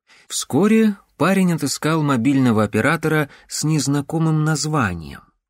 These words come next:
Он зашел туда и рассказал о проблеме. Менеджер, немногим старше Ника, попросил показать симку. Когда Ник вытащил ее, менеджер с удивлением повертел ее в руках. «Что за оператор?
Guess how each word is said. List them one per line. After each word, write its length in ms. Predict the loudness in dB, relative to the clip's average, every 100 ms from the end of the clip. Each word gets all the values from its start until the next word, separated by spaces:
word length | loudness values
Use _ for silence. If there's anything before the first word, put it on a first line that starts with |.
| _ _ -20 -4
Он 200 | 0 2
зашел 400 | 2 0 0 0
туда 360 | 0 0 0 2
и 140 | 0
рассказал 480 | 0 0 0 0 0
о 40 |
проблеме. 640 | 0 -2 0 -2 -6 -14 -20 _ _ _ _
Менеджер, 640 | 0 2 2 2 0 -2 -4 -12 -8
немногим 520 | 0 2 2 2 2
старше 400 | 0 -2 -4 -2
Ника, 480 | -2 -2 -4 -12 -14 -16 _ -6
попросил 480 | -2 0 0 0
показать 420 | 0 -2 -2 -2 -4
симку. 640 | -6 -6 -6 -10 -18 -20 _ _ _ _ _ -8
Когда 320 | -6 -2 -2
Ник 240 | -2 -2
вытащил 480 | -2 -2 -2 -4 -2
ее, 440 | 0 0 0 -2 -6 -14 -20 -4
менеджер 680 | 0 2 2 0 0 0 0
с 100 | -2
удивлением 680 | 0 2 2 2 2 0
повертел 540 | 0 0 -2 -2 0 0
ее 280 | 2 2 2
в 80 |
руках. 540 | 0 -2 -2 -4 -6 -16 _ _ _ _ -16
«Что 220 | -4 0
за 180 | 2 2
оператор? 640 | 2 2 2 2 -2 -6